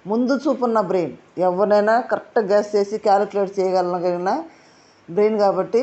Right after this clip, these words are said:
అందుకే రియల్ హీరో. నిన్న మనం వీడియో కూడా చేసాం. ఇప్పుడు కూడా ఎప్పటికీ రియల్ హీరోనే. సినిమాలోనే కాదు, బయట కూడా రియల్ హీరోనే. తను ఓడిపోతూ కూడా తన శిష్యుల్ని గెలిపించుకున్న ఏకైక వ్యక్తి.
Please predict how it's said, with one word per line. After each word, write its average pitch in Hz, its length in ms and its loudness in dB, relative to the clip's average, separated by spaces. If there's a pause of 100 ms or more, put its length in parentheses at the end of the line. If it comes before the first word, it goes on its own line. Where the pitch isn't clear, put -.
అందుకే 165 460 -2
రియల్ 196 360 2
హీరో. 185 220 2
నిన్న 180 200 -2
మనం 165 240 -2
వీడియో 185 180 0
కూడా 175 240 -2
చేసాం. 180 260 -6 (360)
ఇప్పుడు 165 260 -6
కూడా 214 220 2 (120)
ఎప్పటికీ 214 400 -6 (360)
రియల్ 190 240 0
హీరోనే. 175 420 -2 (680)
సినిమాలోనే 208 480 0
కాదు, 175 180 0
బయట 165 320 0
కూడా 190 180 -2
రియల్ 185 240 2
హీరోనే. 170 300 -2 (540)
తను 180 180 -2 (120)
ఓడిపోతూ 226 460 2
కూడా 185 260 2 (600)
తన 185 240 0
శిష్యుల్ని 277 560 0 (520)
గెలిపించుకున్న 214 720 -2 (680)
ఏకైక 226 480 2
వ్యక్తి. 202 380 0